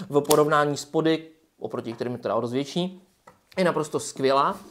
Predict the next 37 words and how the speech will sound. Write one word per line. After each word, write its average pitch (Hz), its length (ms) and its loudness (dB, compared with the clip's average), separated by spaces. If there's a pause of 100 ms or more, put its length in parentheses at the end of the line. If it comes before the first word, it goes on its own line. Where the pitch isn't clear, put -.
(360)
Avšak 240 320 2
osobně 220 340 0
si 240 120 -4
myslím, 220 280 0
že 220 80 2
tak, 208 140 -2
když 240 180 -4
se 240 80 -10
na 240 100 -2
to 240 80 -4
dívám, 160 460 0 (540)
na 175 60 4
tu 180 100 0
trubku, 208 360 0
která 190 300 2
není 185 320 2
úplně 175 300 0
nejmenší, 135 640 -2
je 139 80 2
o 135 60 -2
dost 135 140 -2
větší 135 220 -2
než 135 140 -6
některé 131 280 -2
mechaniky 185 420 -2
třeba, 233 420 2 (220)
tak 208 160 4
by 180 120 0
se 170 120 0
tam 156 140 0
ta 135 100 -2
baterka 123 360 -2
mohla 120 260 -4
vejít 110 220 -6
o - 60 -10
něco 110 300 -12 (140)
větší. 139 500 -4